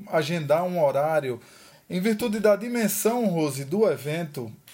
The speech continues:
é, a maioria dos clientes que eu atendo, eles sim participam, né, até pra receber os prêmios que são, que são feitos na, na feira.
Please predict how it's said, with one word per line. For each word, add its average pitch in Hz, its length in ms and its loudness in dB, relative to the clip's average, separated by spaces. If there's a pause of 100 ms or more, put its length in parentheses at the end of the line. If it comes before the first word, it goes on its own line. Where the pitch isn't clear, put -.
é, 120 460 -4
a 147 140 0
maioria 190 420 2
dos 202 160 -2
clientes 202 320 -4
que - 100 -8
eu 190 80 6
atendo, 175 400 -2
eles 175 200 -2
sim 208 260 0
participam, 190 800 -4 (160)
né, 156 240 -4
até 160 240 0
pra 185 180 -2
receber 180 380 -2
os 156 160 -4
prêmios 196 440 -2
que - 160 -12
são, 143 560 -4
que 135 120 -12
são 127 560 -6 (840)
feitos 139 720 -8
na, 135 540 -4
na 143 160 -2
feira. 135 480 -4